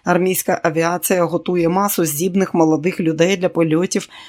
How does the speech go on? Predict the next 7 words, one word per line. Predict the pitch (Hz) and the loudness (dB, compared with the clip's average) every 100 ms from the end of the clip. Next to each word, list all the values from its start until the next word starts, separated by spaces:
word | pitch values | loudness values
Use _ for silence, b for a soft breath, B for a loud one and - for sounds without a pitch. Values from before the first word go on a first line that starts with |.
| B - | B 0
на | 165 | 4
найскладніших | 165 196 233 262 233 208 202 - 202 | 4 4 2 2 2 2 2 0 0
на | 175 | 0
сьогоднішній | 160 170 160 156 175 165 175 | 2 0 2 0 0 0 0
день | 165 165 170 | 0 0 0
машинах. | 175 - 202 175 139 135 - b b b b b | -2 -2 0 2 0 -2 -12 b b b b b
Однак, | 170 160 185 185 - | -2 2 2 0 -6